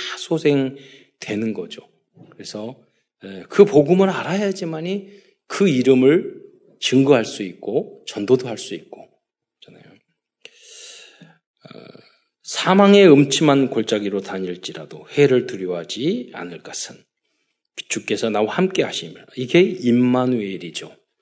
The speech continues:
그래서 여러분 두려워할 곳 없어요. 어, 오늘 렘넌트가,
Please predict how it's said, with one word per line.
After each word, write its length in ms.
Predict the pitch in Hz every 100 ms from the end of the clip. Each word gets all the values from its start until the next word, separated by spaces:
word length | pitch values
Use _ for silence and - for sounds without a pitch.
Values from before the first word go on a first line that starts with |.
| _ _ _ _
그래서 200 | 139 151
여러분 500 | 120 127 151 233 - - _ -
두려워할 440 | - 131 143 135 120
곳 480 | - 127 123 - - -
없어요. 500 | 98 - 85 78 - _ _ _ _ - - - - - - - _ -
어, 160 | 90 - _ _ _ _ _ _
오늘 240 | 127 131 123
렘넌트가, 720 | 117 127 117 123 127 190 -